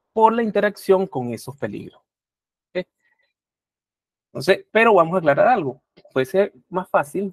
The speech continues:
<laughs> si, si de repente tuviésemos, eh, l-, los mismos conceptos en nuestra legislación y en nuestras normas técnicas.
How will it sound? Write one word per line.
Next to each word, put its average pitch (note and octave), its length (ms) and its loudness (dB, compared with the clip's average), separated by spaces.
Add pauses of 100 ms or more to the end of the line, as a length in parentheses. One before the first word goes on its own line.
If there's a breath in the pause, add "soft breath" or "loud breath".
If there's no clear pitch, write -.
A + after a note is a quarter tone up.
<laughs> - 40 -20
si, - 560 -10
si A#2 200 -4
de A2+ 80 4
repente D#3+ 480 2 (280 soft breath)
tuviésemos, C3+ 540 2 (320)
eh, C3+ 440 2
l-, C#3 440 0
los C#3 160 -2
mismos D#3+ 280 -2
conceptos D3+ 760 -2
en C#3 60 0
nuestra B2+ 260 -2
legislación E3 760 0
y D#3 40 -2
en C#3+ 60 -2
nuestras A#2 260 -6
normas A#2 420 -4
técnicas. E3 460 0